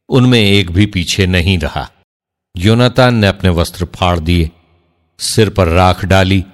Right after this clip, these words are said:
और प्रार्थना की। इसके बाद वो लड़ाई में कूद पड़ा। शत्रु पीछे हटने और भागने लगे। जब उसके आदमियों ने, जो भाग रहे थे, ये देखा,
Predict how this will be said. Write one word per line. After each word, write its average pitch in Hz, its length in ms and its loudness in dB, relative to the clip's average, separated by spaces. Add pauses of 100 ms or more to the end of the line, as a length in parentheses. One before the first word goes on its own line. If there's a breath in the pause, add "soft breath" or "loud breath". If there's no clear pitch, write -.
(400)
और 127 140 2
प्रार्थना 95 580 0
की। 78 240 -8 (680)
इसके 135 300 -2
बाद 71 320 -2 (800)
वो 110 80 4
लड़ाई 98 420 2
में 104 200 0
कूद 98 360 -2
पड़ा। 69 260 -6 (500)
शत्रु 104 420 -4
पीछे 95 500 -2
हटने 92 280 -2
और 87 140 0
भागने 87 460 0
लगे। 69 320 -6 (540)
जब 120 140 0
उसके 127 300 -2
आदमियों 95 580 2
ने, 76 260 -8 (520)
जो 87 140 -4
भाग 101 320 -2
रहे 120 300 2
थे, 76 260 -10 (160)
ये 95 100 -2
देखा, 90 420 -4